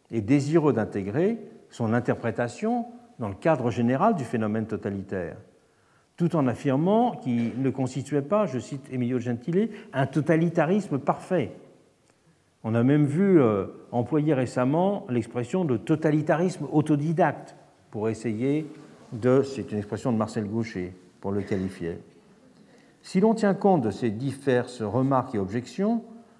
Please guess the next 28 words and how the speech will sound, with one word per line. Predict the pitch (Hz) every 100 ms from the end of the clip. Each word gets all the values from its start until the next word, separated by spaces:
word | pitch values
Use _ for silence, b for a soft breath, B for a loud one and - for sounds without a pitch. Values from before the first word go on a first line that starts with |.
| B B B -
on | 160
voit | 190 240
que | 160
le |
problème | 135 - 135 135 117 95 82
n'est | 110 107
pas | - 101 71 - - _ _ -
d'adapter | 113 123 123 127 - 139 123 95 - - - 95
ou |
de | 95
rejeter | 90 151 175 - 262
la | 120
notion | 98 92 98
de |
totalitarisme, | 95 90 87 85 82 76 87 80 - _ b b b b b b _
car | 135 123
il | 120 110
apparaît | 107 120 135
bien | 170 190
qu'en | 143 117
renvoyant | 107 110 113 117 110
aux |
idées | 101 113 120
conjuguées | 110 127 117 135 131 135
d'omniscience, | 107 113 170 160 214 196 160
d'omnipotence, | 104 104 131 139 175 175 196 175 110
de | 101
pouvoir-société, | - 123 143 - 135 - 170 - 196 147 B